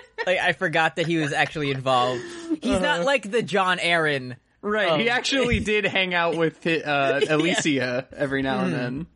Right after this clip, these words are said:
Speaker 1: Um,
Speaker 2: Yo, who the, who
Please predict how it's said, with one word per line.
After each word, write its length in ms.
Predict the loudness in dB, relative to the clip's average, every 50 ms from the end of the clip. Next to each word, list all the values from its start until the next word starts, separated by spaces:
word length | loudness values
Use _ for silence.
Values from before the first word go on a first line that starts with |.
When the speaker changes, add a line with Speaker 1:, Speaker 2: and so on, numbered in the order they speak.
| -20 -20 -20 -20 -20 -20 _ _ _ _ _ _ _ _ _ _ _ _ _ _ _ _ -20 -20 -20 _ _ -20 _ _ _ _ _ _
Speaker 1:
Um, 560 | 0 2 2 2 2 0 -4 -6 -8 -10 -12 -14 -18 _ -20 -20 -20 -8 -6
Speaker 2:
Yo, 320 | -2 0 2 2 2 2
who 200 | 2 2 0 2 2 2 2 2 0 -2 -4
the, 240 | -8 -12 -12 -14 -16 -20 _ _ _ _ _ _ _ _ _ _ _ _ _ _ _ _ _ _
who 160 | -2 0 0